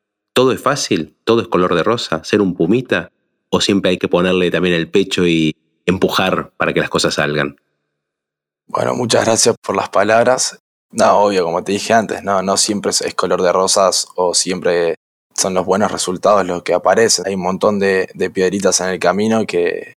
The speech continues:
Speaker 2: creo que son las que te terminan haciendo más fuerte. Como te dije antes, fui a miles de concentraciones que nunca terminé quedando después o listas que no veía mi nombre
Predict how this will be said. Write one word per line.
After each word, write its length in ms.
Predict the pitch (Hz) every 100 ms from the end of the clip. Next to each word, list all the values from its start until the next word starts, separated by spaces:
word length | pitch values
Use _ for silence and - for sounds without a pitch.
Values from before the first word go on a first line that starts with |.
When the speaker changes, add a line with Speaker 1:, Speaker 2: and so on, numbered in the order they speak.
| _
Speaker 2:
creo 220 | - 90 95
que 100 | 90
son 160 | 95
las 120 | 104
que 100 | -
te 80 | 85
terminan 300 | 85 95 95
haciendo 260 | 92 92 90
más 180 | 87 -
fuerte. 540 | 98 92 85 85 - _ _ _ _ _
Como 220 | - 95
te 80 | 95
dije 240 | 98 -
antes, 320 | 110 98 90 92
fui 160 | - 101
a 80 | 98
miles 260 | 101 101
de 80 | 95
concentraciones 880 | 92 - 95 92 95 104 107 110 - _ -
que 320 | 95 95 92
nunca 320 | 101 101 98
terminé 380 | 95 92 95 98
quedando 320 | 95 95 92
después 560 | 92 - 104 110 104 98
o 240 | 92 92
listas 460 | 92 95 - 101 -
que 340 | 90 90 90
no 140 | 95
veía 240 | 95 98 92
mi 140 | 92
nombre 640 | 95 101 104 110 110 110